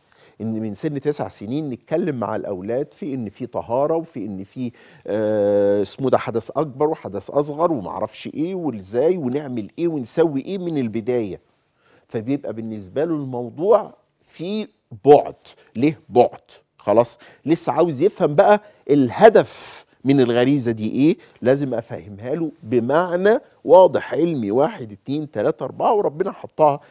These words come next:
بالشكل ده في المنظومة دي، لأنك أنت الشباب أكثر الناس قدرة على العند مع نفسهم عشان يبنوا نفسهم، أكثر عرضة للشيطان من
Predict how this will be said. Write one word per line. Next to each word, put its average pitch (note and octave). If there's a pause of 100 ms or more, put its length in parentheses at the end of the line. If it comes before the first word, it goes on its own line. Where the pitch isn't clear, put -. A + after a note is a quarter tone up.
(240)
بالشكل D#3
ده D#3+ (220)
في -
المنظومة B2
دي، A3+ (200)
لأنك B2
أنت C#3 (340)
الشباب B2+ (440)
أكثر A#2+ (300)
الناس B2 (340)
قدرة C#3+ (120)
على G#2+
العند D3 (300)
مع A#2+
نفسهم G#3 (240)
عشان A#2+
يبنوا A2
نفسهم، G2+ (720)
أكثر C3+
عرضة C#3+
للشيطان D3+
من A#2